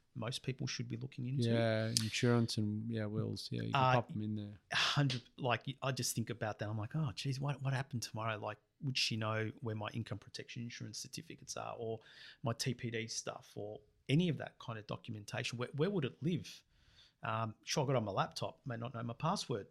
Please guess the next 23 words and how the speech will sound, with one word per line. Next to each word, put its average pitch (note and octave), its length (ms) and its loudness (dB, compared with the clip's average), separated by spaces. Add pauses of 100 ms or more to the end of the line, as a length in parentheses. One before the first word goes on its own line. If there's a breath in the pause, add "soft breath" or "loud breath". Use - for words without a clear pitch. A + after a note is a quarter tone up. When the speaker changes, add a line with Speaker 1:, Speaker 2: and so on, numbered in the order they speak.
Speaker 2:
That's A2+ 240 0
right. B2 220 4
Or A#2 100 6
back C3+ 200 12
Speaker 1:
Right? D3+ 80 10
Speaker 2:
in C3+ 80 12
the C3 80 10
day, B2+ 240 12
you B2 60 12
had A#2+ 100 10
the A#2 100 10
Speaker 1:
<laughs> - 140 8
Speaker 2:
filing C#3 320 10
cabinet, A2+ 440 8 (160)
uh, A#2 360 6
and A#2 120 6
then A#2 140 8
everything A#2 380 8
was A2 160 8
in A2 120 8
the G#2+ 120 6
top - 280 4
drawer. B2 400 8